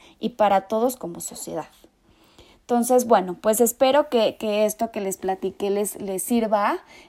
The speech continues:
en, en estos tiempos de estar en casa. Eh, les mando un abrazo súper fuerte, espero que nos veamos pronto. Y igual me gustaría terminar, eh, este audio, este podcast,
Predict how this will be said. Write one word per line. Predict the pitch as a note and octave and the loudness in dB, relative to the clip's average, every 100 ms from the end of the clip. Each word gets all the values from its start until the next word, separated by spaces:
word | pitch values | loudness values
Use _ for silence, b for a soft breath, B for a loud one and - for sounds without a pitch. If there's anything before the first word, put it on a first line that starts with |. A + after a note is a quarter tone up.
| - | -10
en, | G#3 G#3 | -6 -6
en | - G#3+ | -4 -4
estos | G#3 - A3 | -4 -4 -10
tiempos | - G#3 F#3+ G#3 | -6 -6 -4 -6
de | F#3 | -4
estar | F3 F#3 F#3 | -4 -4 -4
en | F#3 | -4
casa. | G3 G#3 - G#3 C4+ A4+ _ B B B B B | -2 0 0 0 0 -2 _ B B B B B
Eh, | - A3 A3 A3+ | 0 2 4 4
les | A3+ B3 | 4 4
mando | B3+ C4 | 2 4
un | C4+ | 6
abrazo | G#3+ G#3+ G#3+ A#3+ | 8 8 6 4
súper | A3+ - B3 A#3+ A#3 | -4 -2 -2 -2 -4
fuerte, | - G#3 G3+ G#3+ | 2 2 2 -2
espero | B3 C4+ G#3 G#3 | -2 -2 0 0
que | G3+ F#3+ | -2 -6
nos | F#3 F3 | -6 -6
veamos | F#3+ F#3+ F#3 F#3 | -6 -6 -8 -10
pronto. | - A3 A3 G#3+ F#3+ F#3+ B3+ - - | 0 2 2 0 2 2 2 -2 -4
Y | D4 D4+ | 0 2
igual | D#4 C#4+ C#4 | 2 2 2
me | C#4 | -2
gustaría | C4+ A3+ F#3+ G3 | -2 -4 -2 -2
terminar, | F#3+ G#3+ G#3+ F3+ F3+ F3+ F3+ - | 0 -4 -4 -6 -4 -4 -4 -6
eh, | - F#3 F#3 | -6 -6 -4
este | G#3 F#3+ - | -6 -6 -2
audio, | A3 F#3 F3 F3+ | -2 -2 -2 -2
este | F#3 - | -4 -6
podcast, | - F3+ F3 - F3+ F#3+ - | -8 -8 -10 -8 -4 -4 -4